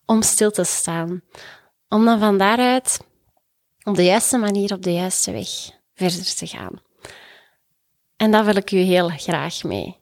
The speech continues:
mee inspireren. En het is zo, als ik dit opneem, eind november.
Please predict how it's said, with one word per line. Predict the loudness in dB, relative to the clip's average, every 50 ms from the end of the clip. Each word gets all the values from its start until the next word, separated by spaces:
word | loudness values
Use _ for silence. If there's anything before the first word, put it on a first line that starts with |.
| _ _
mee | -4 -2
inspireren. | 0 0 0 0 0 -2 -4 -6 -8 -8 -8 -10 -10 -12 -12 -14 -14 -18 _ _ -20 -18 -18 -18 -18 -18 -20 -20 -20 _ _ _
En | _ 0 2 2 4 2
het | 0 -2 0 -2
is | -2 0 0
zo, | 0 2 2 2 2 0
als | 0 -2 -2 -4
ik | -2 -2
dit | -2 -4 -2 -2
opneem, | -2 -4 0 0 2 4 4 4 4 4 2 2 0 -2 -4 _ _ _ _ _ _
eind | _ -2 0 0 -2 -4 -4
november. | -4 -2 -2 -2 -2 -4 -4 -4 -6 -6 -8 -8 -10 -12 -12